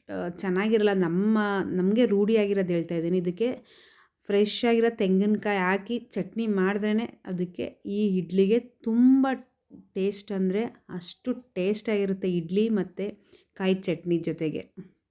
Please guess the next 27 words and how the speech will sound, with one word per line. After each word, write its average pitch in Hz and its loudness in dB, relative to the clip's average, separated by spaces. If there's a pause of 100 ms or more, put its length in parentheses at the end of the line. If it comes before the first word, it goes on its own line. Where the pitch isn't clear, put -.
(840)
ನೋಡಿ, 180 0
ಕಾಯಿ 175 -2
ಚಟ್ನಿ 185 0
ರೆಡಿ 165 0
ಆಯಿತು 170 -2
already. 156 -4 (460)
ಇವಾಗ 185 0
ಇಡ್ಲಿ 180 2
ಬೆಂದಿದೆ 185 4
ವೀಕ್ಷಕರೇ, 170 -4
ನೋಡೋಣ 170 0
ಬನ್ನಿ. 160 -2 (1200)
ನೋಡಿ, 175 -4
ಎಷ್ಟು 165 -8
ಚಂದ 190 2 (100)
ಇದೆ 208 4
ಅಂದರೆ 190 2
ಅದು, 175 0 (840)
ಅದು 175 -2 (160)
ಎತ್ತಿ 175 -2
ನೀವು 262 8
ನೋಡ್ತಾ 214 0
ಇದ್ರೆ 196 2
ಎಷ್ಟು 185 -4
ಸ್ಮೂತಾಗಿ 262 4
ಬಂದಿರುತ್ತೆ 220 2
ಇಡ್ಲಿ. 175 -2